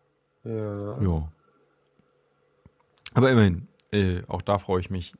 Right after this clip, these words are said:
Speaker 2: dass das überhaupt funktioniert, so weite Entfernungen zu laufen.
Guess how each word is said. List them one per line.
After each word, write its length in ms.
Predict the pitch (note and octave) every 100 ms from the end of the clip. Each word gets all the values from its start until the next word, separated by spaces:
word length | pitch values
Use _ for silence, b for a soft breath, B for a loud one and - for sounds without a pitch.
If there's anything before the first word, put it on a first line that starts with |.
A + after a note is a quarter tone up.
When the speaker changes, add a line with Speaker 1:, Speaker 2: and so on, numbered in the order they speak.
| _
Speaker 2:
dass 320 | - - -
das 220 | - -
überhaupt 240 | - F2+ -
funktioniert, 500 | F#2 E2 F2+ F2+ F2
so 120 | F2+
weite 240 | E2+ E2+ -
Entfernungen 680 | E2+ - F#2 F#2 F2 F2+ F2+
zu 120 | -
laufen. 380 | F2+ E2+ F2+